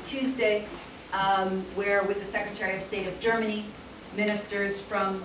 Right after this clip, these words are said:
all of the countries I've mentioned, plus the Philippines, um, and the O E C D, the World Bank, and the Vice President of the World Bank, Assistant Secretary General of U N D P, um,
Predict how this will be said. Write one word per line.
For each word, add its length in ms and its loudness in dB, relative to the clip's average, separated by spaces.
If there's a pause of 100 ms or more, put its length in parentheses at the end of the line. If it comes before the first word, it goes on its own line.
all 160 4
of 120 2
the 60 -4
countries 380 -6
I've 180 -2
mentioned, 380 -4 (160)
plus 200 0
the 80 -8
Philippines, 720 -6 (420)
um, 480 0 (440)
and 280 -2
the 80 -4
O 120 2
E 60 2
C 220 -4
D, 120 -2
the 200 -2
World 220 -2
Bank, 260 0 (140)
and 280 -4 (600)
the 60 -8 (100)
Vice 200 4
President 240 -2
of 100 -4
the 60 0
World 120 2
Bank, 240 2
Assistant 340 -8
Secretary 480 -2
General 320 0
of 140 -6
U 80 -6
N 80 -4
D 80 -6
P, 300 -4 (460)
um, 280 4